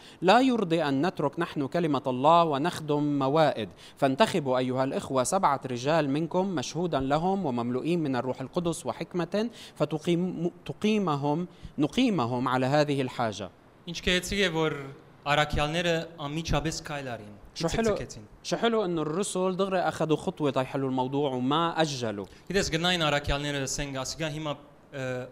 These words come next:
Speaker 2: առաջնահերթ չէ։
Speaker 1: كان فيهم يقولوا إنه هلأ مش وقتها، هيدا الموضوع منه أولوية هلأ.
Speaker 2: Ասիկա քան ամիս, վեց ամիս հետո գնային գաս հարցը։
Speaker 1: مننظر بالموضوع بعد شهر أو بعد شي ست شهور.
Speaker 2: Եթե այդպես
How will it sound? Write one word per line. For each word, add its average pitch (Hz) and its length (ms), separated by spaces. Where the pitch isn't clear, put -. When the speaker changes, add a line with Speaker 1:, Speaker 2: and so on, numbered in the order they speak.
Speaker 2:
առաջնահերթ 143 600
չէ։ 120 180
Speaker 1:
كان 196 160
فيهم 226 260
يقولوا 190 360
إنه 165 240
هلأ 175 240
مش 156 260
وقتها، 135 420
هيدا 147 140
الموضوع 147 300
منه 151 260
أولوية 120 540
هلأ. 101 180
Speaker 2:
Ասիկա 160 560
քան 147 180
ամիս, 139 200
վեց 143 200
ամիս 143 220
հետո 131 200
գնային 135 340
գաս 127 160
հարցը։ 117 220
Speaker 1:
مننظر 175 640
بالموضوع 165 540
بعد 147 300
شهر 139 420
أو 127 80
بعد 127 240
شي - 120
ست - 280
شهور. 107 240
Speaker 2:
Եթե 165 320
այդպես 165 280